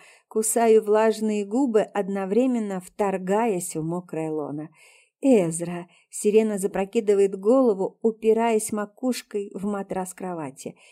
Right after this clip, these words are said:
Я вхожу в нее до упора, глубоко, заполняю ее полностью с каждым толчком.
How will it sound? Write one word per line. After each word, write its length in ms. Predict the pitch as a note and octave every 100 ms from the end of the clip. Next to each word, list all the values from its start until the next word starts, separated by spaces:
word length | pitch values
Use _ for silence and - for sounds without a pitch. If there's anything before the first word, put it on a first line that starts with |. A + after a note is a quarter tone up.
| _ _ G3+
Я 320 | F#3 G3+ G3
вхожу 760 | - G3 F#3+ G3+ A#3+ A#3+ A3+
в 80 | F#3
нее 340 | G3 G3+ G3+ G3+
до 140 | G#3
упора, 520 | A3 A3 G3 D#3 D3
глубоко, 680 | D#3+ G3 G#3 A3 - G3+ D#3+ - - _
заполняю 920 | F3+ G#3 G#3 G#3 G#3 G#3 A#3 A#3+ G#3
ее 160 | G3+ G#3+
полностью 840 | G#3+ - B3+ A#3+ G3+ E3 E3 -
с 80 | -
каждым 400 | - D#3+ D#3 D#3+
толчком. 640 | E3 F3 F3+ - E3+ C#3+